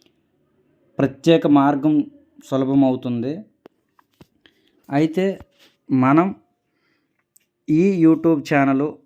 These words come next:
అక్టోబర్ ఇరవై తొమ్మిదిన స్టార్ట్ చేసాం. ఇప్పటి వరకు మనకు వ్యూస్ కూడా థర్టీ ఫైవ్ థౌజండ్, ఫార్టీ ఫైవ్, ఫార్టీ, దాదాపు ఫార్టీ థౌజండ్ వరకు వ్యూస్ వచ్చాయి. అయితే ఇందులో మనకి ఈ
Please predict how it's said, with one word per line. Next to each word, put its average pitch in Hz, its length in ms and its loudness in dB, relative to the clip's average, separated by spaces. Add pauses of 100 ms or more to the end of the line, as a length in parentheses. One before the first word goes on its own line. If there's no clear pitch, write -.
(360)
అక్టోబర్ 151 460 -2
ఇరవై 143 240 -2 (120)
తొమ్మిదిన 139 380 0
స్టార్ట్ 120 420 -6
చేసాం. 123 300 -6 (920)
ఇప్పటి 175 360 -2
వరకు 170 460 0 (220)
మనకు 139 220 -2
వ్యూస్ 147 360 -2
కూడా 151 360 -2
థర్టీ 135 420 -6
ఫైవ్ 139 240 -6
థౌజండ్, 139 380 -2 (440)
ఫార్టీ 127 260 -6
ఫైవ్, 123 240 -8 (140)
ఫార్టీ, 127 280 -6 (180)
దాదాపు 135 400 -4 (100)
ఫార్టీ 131 340 -6
థౌజండ్ 127 440 -6
వరకు 127 300 -8
వ్యూస్ 131 320 -6
వచ్చాయి. 123 420 -8 (920)
అయితే 180 380 -2 (1040)
ఇందులో 175 420 0 (360)
మనకి 143 340 -2 (220)
ఈ 147 120 -4